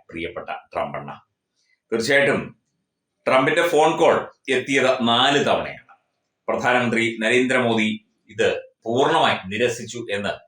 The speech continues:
ഇന്ത്യൻ മാധ്യമങ്ങളല്ല, ഒരു ജർമ്മൻ മാധ്യമമാണ് ഇത് റിപ്പോർട്ട് ചെയ്തത്.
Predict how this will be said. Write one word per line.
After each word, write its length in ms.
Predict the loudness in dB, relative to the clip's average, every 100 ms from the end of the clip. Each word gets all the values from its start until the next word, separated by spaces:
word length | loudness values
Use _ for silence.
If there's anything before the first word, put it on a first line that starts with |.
| _ _ -18
ഇന്ത്യൻ 240 | -8 -4 -2
മാധ്യമങ്ങളല്ല, 760 | -2 -2 -4 -2 -2 -2 -2
ഒരു 200 | -2 -2
ജർമ്മൻ 340 | 0 0 0 0
മാധ്യമമാണ് 760 | 0 -2 -4 -4 -4 -4 -8 -10
ഇത് 120 | -10 -8 -10
റിപ്പോർട്ട് 400 | -8 -6 -6 -10 -14
ചെയ്തത്. 300 | -20 -20 _